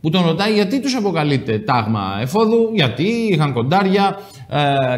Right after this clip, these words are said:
κατεφημισμό ελληνικές σημαίες, κράνη που υποθέτω ότι ήταν, ε, μέσω άμυνας, ίσως και απόκρυψης χαρακτηριστικών, ε, συντεταγμένοι, στοιχισμένοι, κάποιοι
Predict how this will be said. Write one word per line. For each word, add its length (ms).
κατεφημισμό 760
ελληνικές 460
σημαίες, 580
κράνη 440
που 120
υποθέτω 440
ότι 160
ήταν, 320
ε, 160
μέσω 720
άμυνας, 420
ίσως 240
και 120
απόκρυψης 680
χαρακτηριστικών, 1500
ε, 80
συντεταγμένοι, 840
στοιχισμένοι, 680
κάποιοι 300